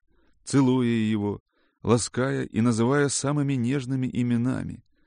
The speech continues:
словно любящая мать, укачивающая больную малютку. А когда сквозь ставни в комнатку начинает проникать первый утренний луч,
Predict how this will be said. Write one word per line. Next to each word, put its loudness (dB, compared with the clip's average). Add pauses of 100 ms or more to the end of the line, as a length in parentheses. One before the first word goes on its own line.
(1000)
словно 2
любящая 0
мать, -2
укачивающая -4
больную 0
малютку. -6 (1400)
А 4
когда 0
сквозь 0
ставни 0
в -6
комнатку -2
начинает 0
проникать -2
первый 0
утренний 0
луч, -4